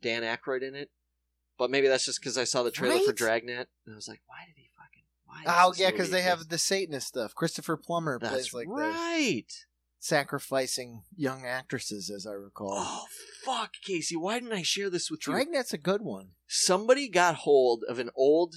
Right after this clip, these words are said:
Speaker 1: Tom Hanks movie from, like, nineteen eighty-one,
Speaker 2: Mm-hmm.
Speaker 1: and it's on, like, Peacock or something,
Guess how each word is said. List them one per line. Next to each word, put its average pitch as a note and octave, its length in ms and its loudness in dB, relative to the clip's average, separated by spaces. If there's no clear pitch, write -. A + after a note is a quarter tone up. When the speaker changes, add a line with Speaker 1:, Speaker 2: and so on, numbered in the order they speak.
Speaker 1:
Tom C3+ 320 -2
Hanks A#2+ 380 -8
movie F#2 380 -8
from, A2+ 160 -8
like, A2 240 -4
nineteen D3+ 560 -4
eighty-one, A#2+ 640 -2
Speaker 2:
Mm-hmm. D3 140 -4
Speaker 1:
and C3+ 120 2
it's C3 140 -2
on, D#3+ 200 4
like, D#3+ 200 0
Peacock D3 520 0
or A2 60 -4
something, G#2 460 -6